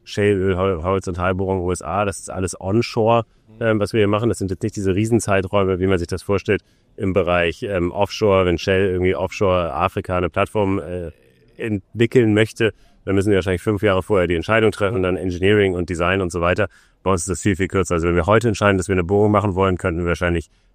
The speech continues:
Speaker 1: ja, wenn wir Gas geben, am fünfzehnten Januar anfangen, ähm, mit dem Bohren. Und diese Bohrung, das ist dann nicht eine, sondern es ist dann ein ganzer Bohrplatz meistens,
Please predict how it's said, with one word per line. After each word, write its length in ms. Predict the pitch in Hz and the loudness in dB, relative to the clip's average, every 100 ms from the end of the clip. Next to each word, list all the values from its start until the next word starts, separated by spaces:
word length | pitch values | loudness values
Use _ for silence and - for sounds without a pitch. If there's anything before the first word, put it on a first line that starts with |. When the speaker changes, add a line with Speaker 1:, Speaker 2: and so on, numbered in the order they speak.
| - | -2
Speaker 1:
ja, 160 | 85 | 0
wenn 100 | 78 | 0
wir 100 | 80 | 0
Gas 300 | 80 82 90 | 0 0 0
geben, 240 | - 92 78 | 0 -2 -2
am 120 | 85 | -6
fünfzehnten 480 | - 101 - 92 85 | -4 -4 -4 -4 -2
Januar 360 | 82 87 80 | 0 0 0
anfangen, 480 | 80 87 90 85 82 | -2 -4 -2 -2 -2
ähm, 240 | - 80 80 - | -2 -4 -4 0
mit 320 | 98 - - | 0 0 -2
dem 160 | 87 | 0
Bohren. 340 | 82 101 123 123 | 4 6 6 4
Und 200 | 92 87 | 0 0
diese 160 | 90 | 0
Bohrung, 400 | 90 98 95 101 | 2 2 2 2
das 140 | 85 76 | 0 -4
ist 140 | 90 | -4
dann 80 | 87 | -2
nicht 200 | 80 - | -2 -2
eine, 260 | 82 98 98 | -2 2 2
sondern 200 | 90 87 | 2 0
es 100 | 82 | -2
ist 120 | 87 | -4
dann 80 | 78 | -4
ein 100 | 80 | -2
ganzer 220 | 80 80 | -2 0
Bohrplatz 420 | 92 117 117 98 | 0 2 0 0
meistens, 360 | 98 92 98 | 0 0 0